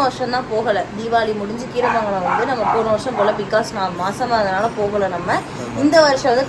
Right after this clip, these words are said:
Speaker 1: கண்டிப்பா அங்க போலாம்னு
Speaker 2: ஏன்னா
Speaker 1: சொல்லி plan பண்ணி
Speaker 2: ஒரு
Speaker 1: வச்சிருக்கோம்.
Speaker 2: நம்ம அசின் சாரோட கடை இது வந்து வளகாப்பு.
Speaker 1: வளகாப்பு.
Speaker 2: So,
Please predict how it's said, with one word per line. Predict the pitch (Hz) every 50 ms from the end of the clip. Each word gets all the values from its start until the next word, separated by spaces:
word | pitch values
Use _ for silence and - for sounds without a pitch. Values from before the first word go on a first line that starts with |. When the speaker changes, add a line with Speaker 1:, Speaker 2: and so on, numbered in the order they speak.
| 240
Speaker 1:
கண்டிப்பா | 214 208 202 202 202 220 214 214 202
அங்க | 202 190 180 190
போலாம்னு | 202 202 196 196 202 143
Speaker 2:
ஏன்னா | 143 151 160 160
Speaker 1:
சொல்லி | 156 151 143
plan | 139 139
பண்ணி | 135 127 131 135 139
Speaker 2:
ஒரு | 139 139 139
Speaker 1:
வச்சிருக்கோம். | 135 139 135 131 127 127 123 123 123 127
Speaker 2:
நம்ம | 131 135 143 143 135
அசின் | 131 - 180 190 180 160
சாரோட | 175 160 147 147 143 139 139 135 135 123 127
கடை | 131 135 135 131 131 131
இது | 127 139 151 147
வந்து | 143 139 147 160 151 135 120 127
வளகாப்பு. | 127 139 156 165 170 160 - 170 180
Speaker 1:
வளகாப்பு. | 185 190 190 180 - 208 240 294 - -
Speaker 2:
So, | -